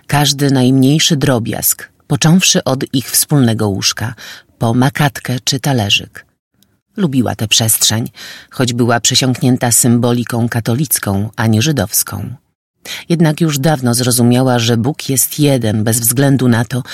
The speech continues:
jaką wiarę się wyznaje. Została wyklęta przez rodzinę, przestała chodzić do synagogi, przestrzegać reguł szabatu. Zaczęła się za to modlić jak prawdziwa chrześcijanka.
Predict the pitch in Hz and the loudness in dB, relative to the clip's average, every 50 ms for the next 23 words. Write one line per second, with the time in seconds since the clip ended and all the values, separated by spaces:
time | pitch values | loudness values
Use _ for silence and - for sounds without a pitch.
0 | - - - - - - 127 - - 147 139 131 127 143 139 135 117 113 113 - | -14 -16 -16 -10 -4 -4 -2 0 2 2 2 4 2 2 2 2 0 0 0 0
1 | - 113 117 113 110 113 104 92 62 62 - - - 139 - _ _ _ _ _ | -2 0 -2 -2 -2 -2 -2 -4 -6 -8 -10 -10 -12 -14 -16 _ _ _ _ _
2 | _ _ _ _ _ _ _ _ _ 156 147 165 - - 202 202 185 151 131 139 | _ _ _ _ _ _ _ _ _ 0 0 0 2 0 0 0 0 0 -2 -4
3 | 120 - 131 147 156 151 - 143 123 - 147 135 131 131 127 127 120 120 120 110 | -4 -2 -2 -2 -2 -2 -4 -4 -2 -2 -2 -2 0 0 0 0 2 2 2 2
4 | 104 107 110 - - - - - - - _ _ _ - - 160 - - 147 131 | 0 -2 -6 -10 -14 -18 -18 -18 -20 -20 _ _ _ -4 -2 -2 0 2 2 2
5 | 123 110 - 123 110 - 120 117 120 117 117 117 - - 123 117 120 117 120 113 | 0 0 0 -2 -2 -2 -2 -4 -2 -2 -2 -2 0 0 0 0 0 0 0 -2
6 | 107 104 - - - - - _ _ _ - 135 117 - - - 127 101 117 113 | -2 -4 -6 -10 -12 -14 -16 _ _ _ -2 -2 0 0 0 0 0 0 0 -2
7 | - - 120 120 123 127 127 117 123 120 - - 104 - - 92 101 - - - | -2 0 0 0 0 0 -2 -4 -4 -4 -4 -4 -4 -4 -4 -6 -6 -6 -10 -14
8 | - - - - - - - - - - - _ - - 135 - - 190 196 208 | -16 -16 -18 -18 -16 -16 -16 -18 -20 -20 -16 _ -2 0 0 0 0 -2 -2 -2
9 | - - 160 147 135 123 135 143 - - 127 123 120 120 131 139 156 170 170 - | -2 -2 0 -2 -2 0 -2 -2 0 0 2 2 2 2 0 0 -2 -4 -4 -4
10 | - 139 131 123 - - - - 135 123 131 - - 165 135 139 135 - - 117 | -4 -4 -4 -4 -6 -8 -2 0 0 0 0 0 -2 0 0 0 0 0 -2 -2
11 | 110 - - - 113 92 92 - - - - 98 95 104 | -2 -2 -2 -2 -4 -4 -4 -8 -12 -12 -10 -8 -8 -8